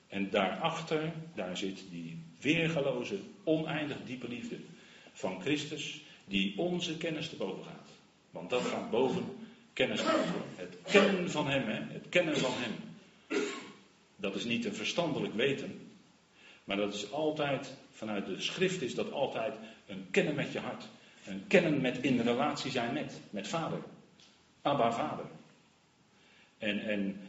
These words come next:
misschien, hè, wist Jota nog niet zoveel van. In Jesaja vierenzestig klinkt het wel, hoor, dat J W ook hun vader is.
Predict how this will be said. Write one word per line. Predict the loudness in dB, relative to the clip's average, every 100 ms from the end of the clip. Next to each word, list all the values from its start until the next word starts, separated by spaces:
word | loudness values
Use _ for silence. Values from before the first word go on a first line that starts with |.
| -16
misschien, | -10 -6 -2 -2 -2 -6 -8 -14 -20 -14
hè, | -12 -12 -16 -20 -18 -16 -4
wist | -2 -2 -6 -14 -20 -20 -14
Jota | 0 2 4 4
nog | 2 2
niet | 0 0
zoveel | -2 0 0
van. | 0 -4 -6 -12
In | -10 -10
Jesaja | -6 -4 -2 -2
vierenzestig | 0 -2 0 -2 -4 -8
klinkt | -2 0 0
het | -2
wel, | 0
hoor, | 0 -4 -8 -14 -18 -8
dat | -6 2
J | 4 4 2 0
W | 0
ook | 0
hun | -2 0
vader | 0 0 0 -4
is. | -4